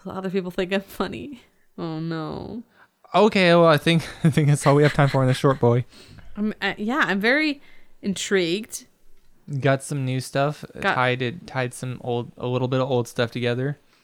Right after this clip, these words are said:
Speaker 1: Yeah, tied, tied a little bit of old stuff. I'm,
Speaker 2: See,
Speaker 1: I'm really
Speaker 2: we
Speaker 1: glad that we back, went back to, um, Auroras and Plasmodius. I really think that those were some of those, th-, those were some good ones from
Speaker 2: We
Speaker 1: the early
Speaker 2: gotta
Speaker 1: days.
Speaker 2: That's why every now and then we gotta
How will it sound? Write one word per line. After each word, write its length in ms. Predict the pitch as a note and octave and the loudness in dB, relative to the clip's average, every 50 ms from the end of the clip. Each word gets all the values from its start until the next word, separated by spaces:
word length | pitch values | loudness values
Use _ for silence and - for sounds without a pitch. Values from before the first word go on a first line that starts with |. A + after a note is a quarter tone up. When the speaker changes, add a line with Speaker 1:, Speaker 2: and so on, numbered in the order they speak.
| _ _ | _ _
Speaker 1:
Yeah, 260 | A3 A#3+ C#4 C4+ - | -6 -4 -4 -4 -4
tied, 440 | - - A3 A3 A3+ - F#3 F#3+ G3 | -4 -4 -4 -4 -4 -4 -8 -12 -10
tied 180 | - - G#3+ A3 | -8 -6 -6 -4
a 60 | A3 | -4
little 160 | G#3 G#3 G#3+ G3 | -4 -4 -4 -4
bit 100 | G#3 G#3 | -4 -4
of 100 | G3+ D#3+ | -4 -4
old 180 | - F#3+ G3 - | -6 -6 -6 -6
stuff. 400 | - - G#3 A#3 C#4 C#4 - _ - | -6 -6 -4 -4 -6 -8 -12 _ -8
I'm, 100 | G#3+ G3+ | -6 -4
Speaker 2:
See, 60 | - | -2
Speaker 1:
I'm 200 | - - A#3 A#3 B3 | 0 0 2 2 2
really 140 | C#4+ D#4+ | 2 2
Speaker 2:
we 40 | - | 2
Speaker 1:
glad 200 | - C4+ C#4 C4 | 2 2 2 2
that 80 | B3+ - | 0 -2
we 80 | B3+ C4 | 0 0
back, 200 | B3 B3 A#3+ - | 0 0 0 0
went 140 | A3+ A#3+ A#3 | -2 -2 0
back 180 | A#3+ A#3 A#3 | 0 -2 -2
to, 360 | - - A#3 G#3 G3+ - - | -2 -2 0 0 0 0 -2
um, 300 | - F#3 F#3 F#3 F#3+ F#3 - | -2 -2 -2 -4 -6 -6 -8
Auroras 380 | G3 F#3+ F#3+ G3 G#3 G#3 G#3 | -6 -2 0 0 0 -2 -4
and 80 | A3+ G3+ | -8 -6
Plasmodius. 680 | - F#3+ F3 E3+ F3 E3+ F#3 F#3 E3 B2+ G#2 F3 - - - | -4 -4 -2 -2 -2 -4 -2 -2 -4 -4 -6 -8 -10 -16 -10
I 60 | - F3 | -6 -4
really 180 | E3+ F3 F3+ | -2 -2 -4
think 320 | F3+ F#3+ F#3+ F#3 F3+ - - | -4 -4 -4 -4 -6 -6 -8
that 240 | D#3+ D#3 D#3 - - _ _ _ _ _ _ _ _ | -8 -8 -8 -8 -12 _ _ _ _ _ _ _ _
those 280 | - F3 E3 D#3+ E3+ - | -16 -14 -14 -14 -12 -12
were 80 | D#3+ | -12
some 240 | E3 - F3 E3+ E3 | -12 -10 -10 -8 -8
of 140 | D#3+ D3+ - _ _ _ _ | -8 -10 -14 _ _ _ _
those, 240 | - E3+ E3+ F3 E3+ | -12 -12 -12 -12 -6
th-, 380 | - F3+ F3 C#3 E3+ F#3 F3 | -2 -2 -2 -2 -2 -4 -4
those 160 | - F#3 F3 | -4 -4 -4
were 60 | F#3 F#3+ | -4 -8
some 200 | - - G3 F#3 | -8 -6 -4 -2
good 180 | F3 E3+ D#3+ | -2 -2 -2
ones 340 | D#3 D3 D3 D3 - - - | -4 -6 -8 -10 -10 -14 -16
from 180 | - - - B2+ | -14 -10 -8 -4
Speaker 2:
We 80 | A#2+ | -2
Speaker 1:
the 60 | B2+ | -2
early 280 | C3+ C3+ C#3 C#3+ C#3+ C#3+ | 0 0 0 0 0 -2
Speaker 2:
gotta 60 | C#3 C#3+ | -2 -4
Speaker 1:
days. 320 | D3 D3 D3+ D#3+ - - - - - - - - | -6 -6 -8 -10 -12 -16 -20 -20 -18 -16 -12 -8
Speaker 2:
That's 220 | - B2 A#2+ - - | -8 -6 -6 -4 -2
why 320 | C#3 C3+ C3+ C3+ C3+ - - | 0 0 2 2 0 -2 -2
every 180 | - B2 B2 C3+ | -4 -2 -2 0
now 160 | C#3 C#3 C#3 | 0 0 0
and 100 | C#3 C3 | 0 0
then 220 | C3 C#3+ D#3 D#3 D3 - - | -2 -2 -2 -4 -6 -8 -12
we 80 | C3 A#2+ | -8 -4
gotta 240 | B2 A#2+ B2 A#2+ | -2 -2 -2 -2